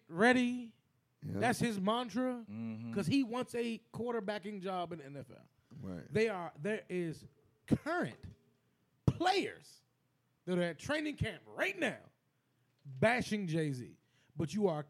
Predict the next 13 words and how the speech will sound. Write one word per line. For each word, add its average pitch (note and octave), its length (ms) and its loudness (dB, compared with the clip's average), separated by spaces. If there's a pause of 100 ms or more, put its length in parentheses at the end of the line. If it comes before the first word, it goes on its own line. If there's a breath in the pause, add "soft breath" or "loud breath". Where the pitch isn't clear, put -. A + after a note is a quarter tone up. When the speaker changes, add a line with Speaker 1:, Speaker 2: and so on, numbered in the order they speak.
(120)
Speaker 1:
currently D4+ 440 -2
employed A3 640 -2 (340)
playing F3 380 -4 (340 soft breath)
Speaker 2:
That's D3 120 2
Speaker 1:
for D#3+ 80 6
the D3+ 140 2
Speaker 2:
crazy. F2+ 220 0 (120)
Speaker 1:
N - 180 0 (220)
F F3 220 -2 (220)
L. D3+ 60 -8 (440)
Speaker 2:
That's D#3+ 180 -2
Speaker 3:
Yeah, - 60 -12
Speaker 2:
crazy. - 220 0